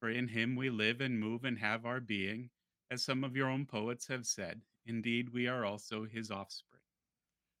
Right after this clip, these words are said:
And so God's, you know, care and concern,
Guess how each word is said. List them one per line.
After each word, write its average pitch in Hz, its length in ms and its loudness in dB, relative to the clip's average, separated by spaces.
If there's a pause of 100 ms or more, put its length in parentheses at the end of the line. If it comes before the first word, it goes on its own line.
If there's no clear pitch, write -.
And 113 120 -2
so 117 220 4
God's, 123 640 2 (160)
you 113 100 -2
know, 110 120 2
care 131 360 4
and 135 220 0
concern, 120 580 0